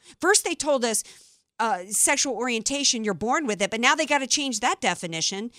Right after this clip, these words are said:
to match the transgenderism and the binary sexism and all this stuff that's going on. They gotta constantly shift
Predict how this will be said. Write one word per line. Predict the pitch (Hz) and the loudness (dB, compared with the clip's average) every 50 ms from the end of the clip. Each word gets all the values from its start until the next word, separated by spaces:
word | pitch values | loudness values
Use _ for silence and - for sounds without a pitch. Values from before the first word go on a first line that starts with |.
| - - - | -10 -4 -2
to | - 311 | 0 0
match | 240 220 240 269 302 262 214 208 - - | 0 0 2 4 4 4 4 4 2 -2
the | - 240 | -2 -2
transgenderism | 208 - 262 262 254 247 208 175 - 285 480 494 311 202 175 170 156 175 170 - | -4 -2 -2 -2 -2 -2 0 0 0 0 0 0 -2 -2 0 -2 -2 -4 -2 -2
and | 220 240 | 0 0
the | 254 226 | 0 2
binary | 180 254 294 370 415 381 294 220 180 180 | 2 2 2 2 0 0 -2 -2 -2 0
sexism | 165 - - 175 - - 190 175 156 180 175 | 0 0 0 0 -2 -4 -4 -4 -4 -4 -4
and | 185 196 | -2 0
all | 208 208 190 | 0 0 0
this | 196 190 | 0 -4
stuff | - - 190 165 | -4 -4 -6 -6
that's | - 170 - | -6 -8 -8
going | - - 175 170 165 | -6 -6 -6 -6 -4
on. | 156 147 139 123 - - 330 - | -4 -4 -4 -6 -8 -14 -6 -2
They | 277 277 | -2 2
gotta | 277 285 262 | 2 2 0
constantly | 254 - 302 330 359 381 - 403 330 277 262 | 0 -2 -2 -2 -2 0 -2 -4 -4 -4 -2
shift | 220 - - 320 320 294 - - | 0 0 0 0 0 -2 -4 -8